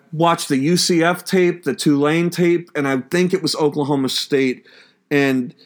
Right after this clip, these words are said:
a guy that big should not be moving the way he moved. I've seen people, um, other sites and scouts talk about him potentially playing the edge position, uh, in the N F L.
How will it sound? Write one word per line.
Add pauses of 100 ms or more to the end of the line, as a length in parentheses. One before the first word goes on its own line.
(380)
a
guy
that
big
should
not
be
moving
the
way
he
moved. (380)
I've
seen
people, (140)
um, (1000)
other
sites
and
scouts (140)
talk
about
him (360)
potentially
playing
the
edge
position, (720)
uh,
in
the
N
F
L.